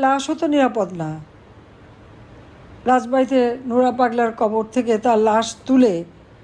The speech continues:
সে লাশের উপরে লাঠি দিয়ে পেটানো এবং লাশে আগুন দিয়ে পুড়িয়ে দেওয়া, কোনো মুসলমান আর এক মুসলমানের লাশ এভাবে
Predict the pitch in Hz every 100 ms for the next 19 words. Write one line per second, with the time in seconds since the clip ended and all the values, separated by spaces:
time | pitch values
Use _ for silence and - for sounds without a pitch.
0 | - - - - - 220 220 240 320 320
1 | 320 277 262 - 240 269 262 233 247 240
2 | 214 - 214 220 220 262 302 208 208 226
3 | 208 214 254 262 269 254 240 247 226 185
4 | 180 - - - - 349 392 254 220 220
5 | 190 180 208 - - - - - - 214
6 | 214 226 214 226 226 208 196 220 254 220